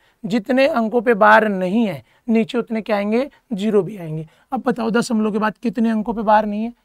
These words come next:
एक पे नहीं है, तो एक क्या आएगा? ज़ीरो। तो आपका आंसर हो गया सैंतीस में से तीन गया तो आपका बचा चौंतीस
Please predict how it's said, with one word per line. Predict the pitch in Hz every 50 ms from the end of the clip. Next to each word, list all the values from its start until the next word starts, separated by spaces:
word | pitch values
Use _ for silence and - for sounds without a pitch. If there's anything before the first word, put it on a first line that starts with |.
| _ _ _
एक | - 226 254 233 -
पे | _ 294 269
नहीं | 240 240 247
है, | 247 240 - _ _ _ _
तो | - - _ -
एक | 220 214 214 208 - -
क्या | 226 190
आएगा? | 175 165 156 185 196 233 - _ _ _ _ -
ज़ीरो। | 208 156 165 180 156 139 147 147 - _ _ _ _ _ -
तो | 240
आपका | 208 196 185 - - 233 196
आंसर | 175 175 165 147 - - 202 185
हो | 165 156 143
गया | 147 156 156 165 196 - _ _ _ _ _
सैंतीस | - - - 202 185 180 175 - 240 240 - 262
में | 233 220
से | 180 - 233 175
तीन | - _ 220 190 196 190
गया | 185 175 160 151 165 185 - _ _ - _ _ _ _ _ _ _ _ _ _ _ _ _ _ _
तो | - 202
आपका | 180 175 170 - 226 185
बचा | 165 160 - 226 196
चौंतीस | - - - 175 165 165 156 - 233 233 240 -